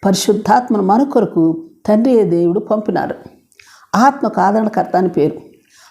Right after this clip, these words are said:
ఆయనే సమస్తమైన ఆదరణ అనుగ్రహించే దేవుడు. ఆమేన్.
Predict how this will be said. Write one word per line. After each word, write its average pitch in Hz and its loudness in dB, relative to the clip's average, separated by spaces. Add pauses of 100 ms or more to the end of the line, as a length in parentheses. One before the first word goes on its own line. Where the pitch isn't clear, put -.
(120)
ఆయనే 190 2
సమస్తమైన 180 -2
ఆదరణ 160 2
అనుగ్రహించే 165 0
దేవుడు. 143 -2 (140)
ఆమేన్. 147 0